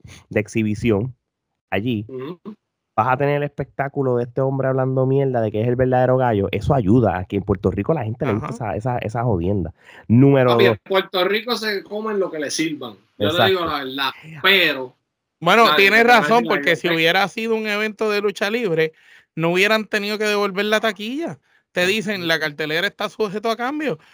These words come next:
Speaker 3: Por X o Y razón no pudo pelear la que era. Y pues,
Speaker 2: Ujú.
Speaker 3: confórmate con Gilberta la
Speaker 1: Sí.
Speaker 3: Caimana, que viene ahora a
Speaker 1: Sí.
Speaker 3: pelear <laughs> por el título".
Speaker 1: Ahora,
Speaker 2: Mira, eh,
Speaker 1: ajá, dime, dime,
Speaker 2: ah,
Speaker 1: Gil.
Speaker 2: la, la,
Speaker 1: No,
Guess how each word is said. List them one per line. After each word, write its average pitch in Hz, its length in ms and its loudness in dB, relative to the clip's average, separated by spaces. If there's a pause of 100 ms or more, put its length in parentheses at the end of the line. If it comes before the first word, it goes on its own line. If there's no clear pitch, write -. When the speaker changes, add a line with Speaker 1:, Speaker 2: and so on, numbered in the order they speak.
(180)
Speaker 3:
Por 160 200 0
X 165 200 0
o 196 120 2
Y 202 120 2
razón 202 360 0
no 196 100 -6
pudo 202 320 0
pelear 196 300 0
la 202 160 0
que 220 100 -2
era. 269 400 0 (320)
Y 175 140 -4
pues, 254 280 -4
Speaker 2:
Ujú. 135 140 -14
Speaker 3:
confórmate 233 640 0
con 208 300 -4
Gilberta 190 480 -2
la 240 80 -2
Speaker 1:
Sí. 233 60 -8
Speaker 3:
Caimana, 220 420 -4
que 180 120 -6
viene 185 220 -8
ahora 170 280 -6
a - 20 -6
Speaker 1:
Sí. 151 60 -8
Speaker 3:
pelear 135 240 0
<laughs> 156 220 -12
por 160 160 -10
el - 120 -10
título". 143 400 -12 (640)
Speaker 1:
Ahora, 135 300 6
Speaker 2:
Mira, 123 280 0
eh, 135 140 -10 (200)
Speaker 1:
ajá, 110 240 -2
dime, 107 240 2
dime, 104 140 2
Speaker 2:
ah, 95 80 0
Speaker 1:
Gil. 98 100 -4
Speaker 2:
la, 139 160 -4
la, 139 240 -10
Speaker 1:
No, 160 80 -14